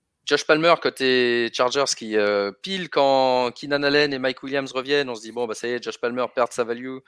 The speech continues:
Eh ben, il marque deux touchdowns, huit sur dix à la réception, cent yards sur le match de prime time. Euh, encore un truc qui rend fou <laughs> pour quelqu'un comme moi qui est Josh Palmer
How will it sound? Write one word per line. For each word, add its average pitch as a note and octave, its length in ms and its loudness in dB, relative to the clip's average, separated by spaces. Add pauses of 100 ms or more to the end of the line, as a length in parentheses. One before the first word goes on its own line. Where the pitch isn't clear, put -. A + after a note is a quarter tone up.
(320)
Eh G2+ 100 -8
ben, G#2 180 -2
il G#2+ 80 -8
marque G#2 200 -2
deux E3+ 100 -6
touchdowns, C#3+ 800 0
huit D#3 260 -18
sur D3+ 160 -4
dix D#3 180 -12
à D3+ 60 0
la C#3+ 120 4
réception, C3+ 640 -6
cent - 300 -6
yards D#3 520 6 (460)
sur F3+ 380 -4
le D3 300 -2
match C#3 240 -2
de C3+ 80 -8
prime A#2+ 320 -6
time. D#3 400 -2 (460)
Euh, G2 260 -4
encore A2+ 360 -4
un A2+ 60 -2
truc - 220 -14
qui - 120 -8
rend G#2 140 -6
fou - 280 -20
<laughs> - 560 -12
pour - 140 -16
quelqu'un D#3+ 380 -2
comme C3 220 -4
moi C#3 140 -6 (360)
qui C3 100 -10
est B2 100 -8
Josh - 240 -6
Palmer C3+ 320 -4